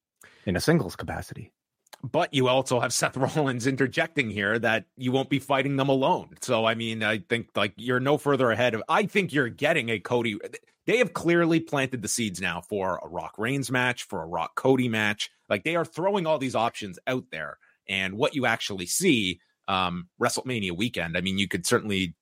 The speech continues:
Speaker 2: just believe you're still getting this, this tag match.
Speaker 1: I, I could also believe that we're getting Cody versus The Rock. You know, uh, ju-, judging by this promo alone and really not any sort of, like, outside news, um, you know,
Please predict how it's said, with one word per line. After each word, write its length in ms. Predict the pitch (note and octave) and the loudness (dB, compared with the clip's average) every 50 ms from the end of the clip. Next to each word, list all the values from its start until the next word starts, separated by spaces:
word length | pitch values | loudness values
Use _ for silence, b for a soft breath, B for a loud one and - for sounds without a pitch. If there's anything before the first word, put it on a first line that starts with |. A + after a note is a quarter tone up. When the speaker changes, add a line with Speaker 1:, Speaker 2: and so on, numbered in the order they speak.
| _ | _
Speaker 2:
just 260 | - A2 - - _ - | -4 -4 -4 -4 _ -6
believe 300 | G#2+ G2 G2+ G#2 E2+ F2+ | -2 0 0 0 0 0
you're 80 | F2+ - | -2 -2
still 260 | - - - G#2+ G2+ | -2 -2 -2 -2 -2
getting 280 | F#2+ G#2 F#2+ F#2+ F#2 | 0 -2 -2 -4 -6
this, 160 | F2 E2+ - - _ _ - | -8 -10 -12 -12 _ _ -14
this 120 | F#2 - | -12 -10
tag 300 | - - G2 F#2+ F#2 - | -6 -4 -2 -2 -2 -4
match. 280 | D2 - - - - - _ _ _ _ _ _ _ - | -8 -16 -18 -18 -20 -20 _ _ _ _ _ _ _ -6
Speaker 1:
I, 340 | A#2+ A#2+ C3+ D3+ D3+ B2+ C3 - - | -4 -2 0 0 -2 -4 -6 -6 -2
I 160 | A2+ A2+ B2+ B2+ | 0 0 0 2
could 180 | - C#3 B2+ | 2 2 2
also 240 | A#2 A#2+ A#2+ - B2 | 2 2 2 2 2
believe 300 | G#2+ A2 G2+ A2+ A#2 G2+ | 2 2 2 2 2 2
that 120 | A2+ G2+ | 2 2
we're 100 | F2 F#2+ | 2 0
getting 240 | F#2+ - F#2+ G2 F#2+ | 0 0 0 0 -2
Cody 280 | - - A2+ G#2+ G2 G2 | -2 0 0 0 0 0
versus 340 | E2+ F#2+ F#2+ F2+ F2+ E2 - | 0 -2 -2 -2 -4 -8 -12
The 100 | - D2+ | -6 0
Rock. 460 | E2 F#2+ G#2 - - - - - _ b b b b b b b b b b b b _ _ _ _ _ _ _ - | 2 2 2 2 0 -8 -16 -18 _ b b b b b b b b b b b b _ _ _ _ _ _ _ -6
You 100 | G2 F#2+ | -2 0
know, 200 | G2 F#2+ G#2+ G#2+ | 2 2 2 2
uh, 100 | - - - - | 2 0 0 0
ju-, 140 | - A#2 B2 | 0 2 2
judging 260 | A2+ - C3+ B2+ C3 B2 | 2 2 2 2 2 2
by 140 | A#2 G#2 | 4 4
this 160 | G2 G#2+ G#2+ - | 4 2 2 0
promo 360 | - - B2 G#2+ G#2 G2+ F#2 | 0 0 2 2 4 2 2
alone 320 | F#2+ G#2 A#2 A2+ G#2+ G2+ F#2 | 2 2 4 4 4 2 2
and 140 | F2 F2+ | 0 0
really 220 | F#2+ A2 G#2+ G2+ F#2+ | 2 2 4 4 4
not 200 | G2 G2 G2 C#2 | 4 4 4 2
any 180 | G2+ G2 G2 | 2 0 0
sort 180 | F#2 - G#2+ F2+ | 0 0 0 0
of, 100 | F#2+ F2 | 0 0
like, 180 | F2+ F#2 - G#2 | 0 0 0 0
outside 420 | F#2+ F2 - - G2+ F#2+ E2+ D#2+ | -2 -2 0 2 2 2 2 2
news, 420 | F2+ G2 G#2 G2+ F2+ E2+ E2 - - - - | 2 2 2 2 2 0 -4 -8 -12 -8 -6
um, 640 | F#2 F#2 F2 E2+ E2+ E2 E2+ - - - C#2 F2+ F2 - | -2 -2 -2 -2 -2 -4 -6 -6 -8 -10 -10 -10 -10 -10
you 200 | - A2 A2 G#2 | -8 -6 -2 0
know, 220 | F#2 F#2 F2+ F2+ | 2 2 2 0